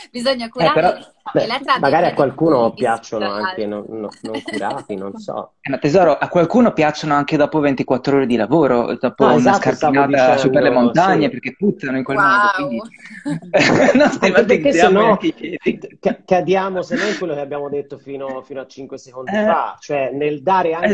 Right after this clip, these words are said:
Speaker 2: Eh,
Speaker 3: lì
Speaker 2: sì.
Speaker 3: un limite. Se il piede ti piace pulito, allora si può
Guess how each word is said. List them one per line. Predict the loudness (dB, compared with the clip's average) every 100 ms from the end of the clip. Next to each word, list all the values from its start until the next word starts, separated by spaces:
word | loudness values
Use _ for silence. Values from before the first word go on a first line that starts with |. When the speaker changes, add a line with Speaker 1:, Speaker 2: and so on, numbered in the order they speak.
| -2
Speaker 2:
Eh, |
Speaker 3:
lì |
Speaker 2:
sì. | 0
Speaker 3:
un | 2
limite. | 4 2 -2 -8 -12
Se | -8
il | -6 -4
piede | -2 -2 -2 -6
ti | -10
piace | -10 -10 -10 -14
pulito, | -12 -10 -10 -8 -8 -8
allora | -8 -6 -8 -10
si | -16
può | -20